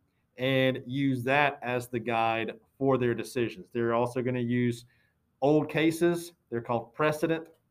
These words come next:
So, you know, what did they decide back in nineteen ninety-two?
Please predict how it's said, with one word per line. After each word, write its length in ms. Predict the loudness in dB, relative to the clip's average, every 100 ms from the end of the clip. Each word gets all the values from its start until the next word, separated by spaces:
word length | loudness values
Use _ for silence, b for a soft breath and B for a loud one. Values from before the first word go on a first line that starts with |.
| _
So, 560 | _ -2 2 2 0 -4 b b b _
you 100 | -6
know, 100 | -4
what 300 | 0 0 2
did 160 | 0 0
they 100 | 0
decide 440 | 0 0 2 2
back 260 | 0 0 -2
in 260 | -4 -6 -10 _
nineteen 420 | -6 -6 -4 -4 -2
ninety-two? 500 | -2 -2 -4 -6